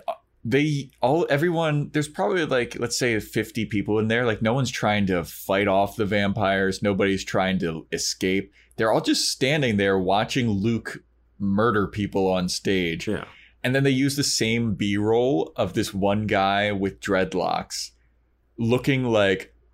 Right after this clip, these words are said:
Speaker 1: "Am I seeing what I'm seeing right
Speaker 2: Yeah.
Speaker 1: now?"
Speaker 2: <laughs> Yeah. It's like, it's more like confusion than like, "Oh,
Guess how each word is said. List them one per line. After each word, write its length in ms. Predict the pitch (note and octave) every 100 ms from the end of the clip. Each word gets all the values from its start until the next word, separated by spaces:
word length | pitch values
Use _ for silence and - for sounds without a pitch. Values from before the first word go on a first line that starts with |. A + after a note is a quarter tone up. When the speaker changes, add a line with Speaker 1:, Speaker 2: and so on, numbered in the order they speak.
| _ _ _ _
Speaker 1:
"Am 120 | B2+ C#3+
I 100 | A3
seeing 520 | - - G2 C3+ E3+
what 140 | D#3
I'm 180 | G2+ F2+
seeing 460 | - - F2+ G#2+ D3
right 220 | F#3 A#3
Speaker 2:
Yeah. 60 | G3
Speaker 1:
now?" 240 | B3+ C#4
Speaker 2:
<laughs> 280 | - - A4 - - -
Yeah. 240 | C5+ G2 - -
It's 120 | D#3+
like, 180 | D#3+ - -
it's 120 | C3+
more 160 | C#3+ E3
like 140 | C#3+
confusion 720 | B2 F#2 - G2 G#2 F2+ D#2+
than 200 | D#2 D2
like, 300 | D2 C#2+ - -
"Oh, 500 | C3 A2 E2 D2